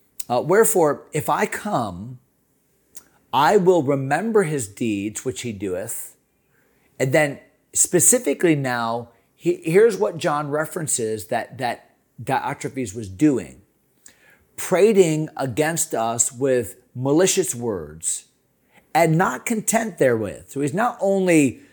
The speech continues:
speaking evil of us, he's not only, uh, talking ill of us, gossiping, we would say today, but not, not content therewith, "Neither doth he himself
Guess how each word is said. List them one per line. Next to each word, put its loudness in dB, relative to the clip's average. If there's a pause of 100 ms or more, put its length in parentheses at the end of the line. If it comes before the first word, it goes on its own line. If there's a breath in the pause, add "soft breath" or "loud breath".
(120)
speaking 0
evil -4
of -4
us, -6
he's -6
not 0
only, 2 (480 loud breath)
uh, -2 (1200)
talking 0 (100)
ill 4
of -2
us, -2
gossiping, -4
we -4
would -2
say -2
today, -6 (800 soft breath)
but 0 (500)
not, -2
not 2
content 0
therewith, 4 (240 soft breath)
"Neither 4
doth 2
he 0
himself 2